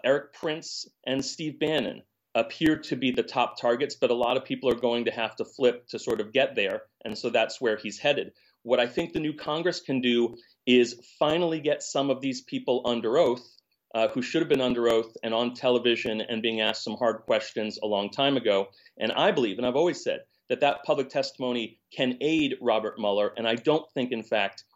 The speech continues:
it is necessarily destructive to Mueller's case, because if these people say something different under oath to Congress than they said to Mueller, that's new charges that Mueller can bring for lying to Congress, and also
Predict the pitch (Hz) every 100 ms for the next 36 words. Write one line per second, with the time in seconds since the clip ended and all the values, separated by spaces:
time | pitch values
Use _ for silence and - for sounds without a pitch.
0 | _ - 117 117 127 120 120 127 113 110
1 | 107 - 131 131 127 107 - 113 107 101
2 | - 156 143 - - 123 113 104 - 160
3 | 170 156 131 - 131 _ - 120 123 120
4 | 123 110 - 139 - 139 120 117 113 117
5 | 113 - - 131 143 123 - 110 104 135
6 | 110 107 156 139 104 - _ _ _ 127
7 | 151 - 165 170 190 196 170 117 - 107
8 | 110 110 117 113 110 - 113 110 104 -
9 | 147 147 117 107 - _ _ - 113 120
10 | 139 - 139 113